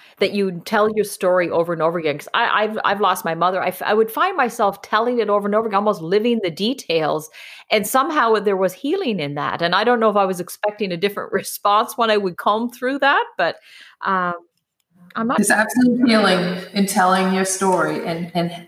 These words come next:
Speaker 2: and having others hear your story. So
Speaker 1: Mm.
Speaker 2: there's a lot of healing in that. And a lot of the work that we do in grief support, you can do one-on-one individual counseling with a professional,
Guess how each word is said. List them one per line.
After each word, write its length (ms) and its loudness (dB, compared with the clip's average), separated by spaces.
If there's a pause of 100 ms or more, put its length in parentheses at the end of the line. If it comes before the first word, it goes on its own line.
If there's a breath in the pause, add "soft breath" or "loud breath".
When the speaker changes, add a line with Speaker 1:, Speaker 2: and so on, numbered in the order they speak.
Speaker 2:
and 160 0
having 520 0
others 640 -2
hear 540 0
your 200 -4
story. 540 -12
So 300 -10
Speaker 1:
Mm. 220 -12 (200 loud breath)
Speaker 2:
there's 140 -6
a 60 -4
lot 360 2
of 160 -2
healing 320 0
in 120 -4
that. 220 2
And 100 0
a 40 2
lot 160 4
of 80 2 (420 loud breath)
the 80 2
work 340 2
that 140 0
we 120 2
do 220 0
in 100 0
grief 200 -2
support, 380 -2
you 80 0
can 160 0
do 180 0
one-on-one 720 0
individual 580 -6
counseling 520 0
with 140 0
a 40 -2
professional, 760 -2